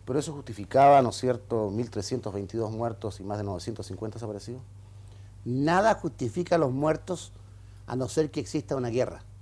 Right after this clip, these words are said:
Speaker 2: En una guerra hay muertos, heridos, desaparecidos y prisioneros. Pero no hay detenidos desaparecidos.
Speaker 1: Es decir, ¿usted no reconoce que hay detenidos desaparecidos?
Speaker 2: No existen los detenidos desaparecidos en una guerra subversiva.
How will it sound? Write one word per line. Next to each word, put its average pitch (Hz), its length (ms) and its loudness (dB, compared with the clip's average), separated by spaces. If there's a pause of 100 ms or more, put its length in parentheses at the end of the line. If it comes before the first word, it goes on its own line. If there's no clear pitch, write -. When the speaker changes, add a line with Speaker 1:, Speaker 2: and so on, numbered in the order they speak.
(460)
Speaker 2:
En 135 120 -2
una 151 100 4
guerra 165 400 6
hay 147 100 8
muertos, 175 720 0 (140)
heridos, 175 560 4 (520)
desaparecidos 127 920 0 (400)
y 131 80 -8
prisioneros. 117 560 -6 (480)
Pero 143 180 2
no 156 160 4
hay 202 140 2
detenidos 143 460 2
desaparecidos. 101 480 -6 (880)
Speaker 1:
Es - 140 -14
decir, 120 100 -2
¿usted 104 160 -2
no 117 120 2
reconoce 113 420 0
que 139 60 -2
hay 139 80 2
detenidos 123 320 -2
desaparecidos? 113 440 -4 (220)
Speaker 2:
No 139 160 0
existen 190 480 0
los 180 100 6
detenidos 147 420 4
desaparecidos 131 520 0
en 156 80 2
una 139 80 0
guerra 131 240 0
subversiva. 123 460 -4